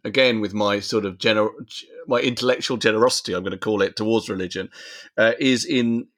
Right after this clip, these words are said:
intelligent people who are religious. So, like, uh, Frank Skinner, uh, is a devout Catholic and,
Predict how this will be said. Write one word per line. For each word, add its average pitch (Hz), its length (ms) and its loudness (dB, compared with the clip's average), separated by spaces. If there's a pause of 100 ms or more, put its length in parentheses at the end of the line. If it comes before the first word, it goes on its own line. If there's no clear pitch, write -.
intelligent 120 500 0
people 117 220 -2
who 113 160 2
are 107 440 2
religious. - 720 -4 (180)
So, 110 180 4
like, 113 280 2 (100)
uh, 120 100 -4 (240)
Frank 135 200 0
Skinner, 113 380 2 (480)
uh, 110 140 4
is 110 160 0
a 98 40 -6
devout 104 300 0
Catholic 117 400 -4
and, 98 160 -6